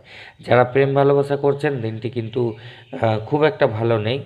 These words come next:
তবে একটু সাবধানে অবশ্যই কিন্তু থাকতে হবে। কর্মক্ষেত্রে দিন মধ্যম প্রকার রয়েছে। দাম্পত্য জীবনের ক্ষেত্রে বলবো দিন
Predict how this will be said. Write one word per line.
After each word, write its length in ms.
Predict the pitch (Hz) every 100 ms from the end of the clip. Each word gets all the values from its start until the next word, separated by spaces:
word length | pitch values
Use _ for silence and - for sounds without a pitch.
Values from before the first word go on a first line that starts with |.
| - -
তবে 260 | 107 104 113
একটু 240 | 110 120
সাবধানে 440 | - 107 107 107
অবশ্যই 340 | 104 101 107 104
কিন্তু 260 | 113 117
থাকতে 340 | - 101 - 98
হবে। 140 | 92
কর্মক্ষেত্রে 640 | 92 113 120 123 123 123 110
দিন 220 | 120 117
মধ্যম 420 | 107 101 104 101
প্রকার 300 | 107 - 113
রয়েছে। 420 | 127 127 147 139 - - - -
দাম্পত্য 500 | 120 120 143 143 135
জীবনের 340 | 135 139 139
ক্ষেত্রে 300 | 139 135 131
বলবো 340 | 127 127 123 123
দিন 300 | 123 113